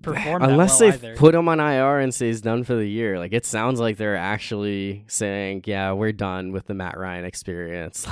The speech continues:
Speaker 2: <laughs> Let's give Sam Ehlinger a try and
Speaker 1: It's
Speaker 2: see
Speaker 1: weird.
Speaker 2: what happens."
Speaker 1: It, it's weird how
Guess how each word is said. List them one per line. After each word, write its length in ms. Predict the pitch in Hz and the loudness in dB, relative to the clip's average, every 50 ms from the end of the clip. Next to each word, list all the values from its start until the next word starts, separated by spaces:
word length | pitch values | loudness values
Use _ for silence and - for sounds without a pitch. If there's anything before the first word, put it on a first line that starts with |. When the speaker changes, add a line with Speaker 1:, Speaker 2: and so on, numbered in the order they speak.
| 113 | -8
Speaker 2:
<laughs> 100 | 113 107 | -6 -4
Let's 360 | 120 110 104 - - - 113 107 98 _ - | -2 -2 -2 -2 -4 -6 -8 -8 -14 _ -4
give 280 | 120 113 110 104 104 - | -2 0 0 0 -2 -2
Sam 320 | - - 113 101 98 95 | -2 -2 -2 -4 -6 -8
Ehlinger 520 | 92 92 92 90 87 92 87 95 87 71 | -6 -6 -6 -6 -6 -6 -6 -8 -6 -8
a 40 | 82 | -8
try 340 | - - - 92 82 87 87 | -10 -8 -8 -6 -4 -4 -4
and 80 | 69 - | -4 -6
Speaker 1:
It's 120 | - - | -6 -6
Speaker 2:
see 60 | 175 180 | -4 -2
Speaker 1:
weird. 220 | 208 233 277 - | -2 -2 -2 -4
Speaker 2:
what 80 | - - | -8 -14
happens." 400 | - - - 80 165 175 - - | -18 -16 -14 -14 -14 -14 -14 -12
Speaker 1:
It, 140 | - 214 226 - | -12 -12 -10 -10
it's 160 | 214 180 180 | -12 -12 -12
weird 280 | 160 175 196 214 240 226 | -10 -8 -6 -6 -6 -4
how 420 | 233 220 214 196 190 175 156 175 | -4 -4 -4 -4 -4 -6 -8 -12